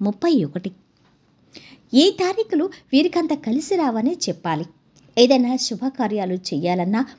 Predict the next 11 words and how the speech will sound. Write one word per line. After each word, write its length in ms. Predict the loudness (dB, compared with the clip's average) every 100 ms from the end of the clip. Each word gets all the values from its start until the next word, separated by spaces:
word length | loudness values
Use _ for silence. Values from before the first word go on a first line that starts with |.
| 0
మంచి 240 | 2 2
పనులు 300 | 0 4 4
ప్రారంభించాలన్నా 960 | 2 0 -2 -2 -8 -8 -6 -4 -4 -6 -8 _ _ _ _ _ _ _ _ -14
ఈ 40 |
తారీఖులు 580 | -4 2 4 4 4 4
వదిలేసి 760 | 4 2 2 2 2 2 0 -4 _
మిగిలిన 440 | 0 4 4 2 0 -4
మంచి 380 | -6 -2 0 0
తారీఖుల్లో 580 | -2 -2 -4 -4 -2 -2
చేయటం 400 | 0 -2 0 0 0
మంచిది. 520 | 0 0 0 2